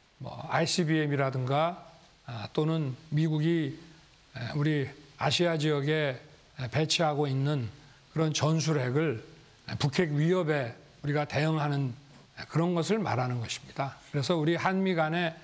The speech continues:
이 확장 억제를 위해서 긴밀히 협의하고 또, 에, 핵의 사용과 그 절차에 대해서, 에, 우리가, 아, 깊은 관여와 참여를 할 수 있는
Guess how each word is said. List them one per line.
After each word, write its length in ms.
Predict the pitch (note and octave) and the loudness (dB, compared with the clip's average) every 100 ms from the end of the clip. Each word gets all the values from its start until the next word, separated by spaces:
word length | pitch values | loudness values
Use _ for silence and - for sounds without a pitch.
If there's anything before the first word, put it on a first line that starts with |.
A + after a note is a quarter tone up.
| - - - - | -20 -20 -16 -6
이 60 | |
확장 420 | D3 F#3 - G#3 F#3 | -4 -2 0 2 0
억제를 400 | D#3 F3 E3 D#3 | 0 0 2 2
위해서 500 | D3 C#3 D#3+ D#3+ D#3+ - - - | 2 0 0 -2 -4 -14 -20 0
긴밀히 480 | E3+ F#3+ G3 F#3 | 2 4 2 2
협의하고 760 | E3+ G3+ F#3+ D3 E3+ F3+ C#3+ - - - - _ | 0 0 0 0 -2 -2 -2 -4 -18 -20 -20 _
또, 420 | - D#3 C#3+ C3 A2+ - - - _ _ A#2 | -2 0 0 -2 -6 -12 -20 -20 _ _ -14
에, 20 | G2+ F#2+ - - | -12 -14 -16 -8
핵의 400 | - A3+ G3+ G3 | -2 0 2 2
사용과 640 | D#3+ - G#3 F#3+ E3+ D#3 C3+ | 0 0 2 2 2 2 0
그 120 | D3+ | -2
절차에 520 | - D#3 - D#3 D3 | 0 0 2 0 2
대해서, 440 | C3 B2+ - F#3+ - - - - - | -2 -2 -2 -2 -4 -18 -20 -20 -14
에, 140 | C3+ C3 | -10 -2
우리가, 580 | C#3+ D3+ D#3+ D3+ C3 - - - _ | 0 2 2 0 -4 -12 -20 -20 _
아, 120 | C3+ A#2+ | -16 -8
깊은 520 | - D#3+ E3+ E3 D3 | -2 0 2 0 -2
관여와 440 | - D3 D#3 D#3 D#3 | 0 0 2 2 0
참여를 420 | - A#3 A3 E3+ | 0 2 2 2
할 160 | D3+ F#3+ | 0 -2
수 180 | - D3 | 0 0
있는 380 | C3+ D3+ C3 | 0 0 -2